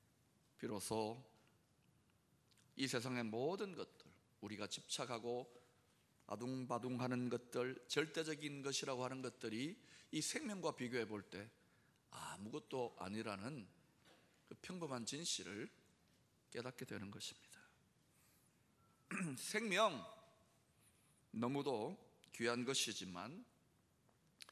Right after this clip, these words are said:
하나님의 말씀, 계시의 말씀인 성경은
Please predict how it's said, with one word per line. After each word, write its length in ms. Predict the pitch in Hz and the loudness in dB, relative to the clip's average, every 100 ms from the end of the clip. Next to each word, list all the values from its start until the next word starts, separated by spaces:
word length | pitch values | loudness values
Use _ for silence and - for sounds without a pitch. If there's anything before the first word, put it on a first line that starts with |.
| - - - - | -18 -20 -20 -4
하나님의 480 | - 165 185 196 | 6 10 10 10
말씀, 800 | 208 175 165 - 127 110 90 82 - | 10 10 8 6 4 2 -2 -10 -4
계시의 480 | - 117 127 151 160 | 6 6 8 6 4
말씀인 840 | 156 123 113 - 135 120 135 220 220 - - - - | 4 2 2 2 4 4 4 2 0 -10 -20 -20 -14
성경은 840 | - - 135 135 135 151 160 90 | -4 0 2 4 6 4 4 -2